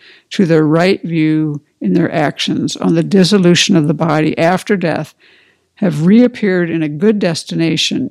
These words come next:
even in the heavenly world. Thus with the divine eye, which is purified and surpasses the human, I saw beings passing away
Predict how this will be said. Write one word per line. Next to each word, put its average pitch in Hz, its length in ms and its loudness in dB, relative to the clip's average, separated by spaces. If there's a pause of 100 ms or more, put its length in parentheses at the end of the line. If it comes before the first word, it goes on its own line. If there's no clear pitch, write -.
even 233 320 4
in 202 100 0
the 180 80 0
heavenly 175 480 -2
world. 147 460 -4 (720)
Thus 214 340 2
with 285 160 2
the 269 80 -2
divine 190 400 0
eye, 180 380 0
which 175 200 -2
is 180 120 -6
purified 202 800 0
and 175 120 -2
surpasses 175 640 -4
the 196 80 -4
human, 170 360 2
I 175 100 2
saw 180 300 0
beings 160 400 0
passing 190 500 -2
away 160 500 0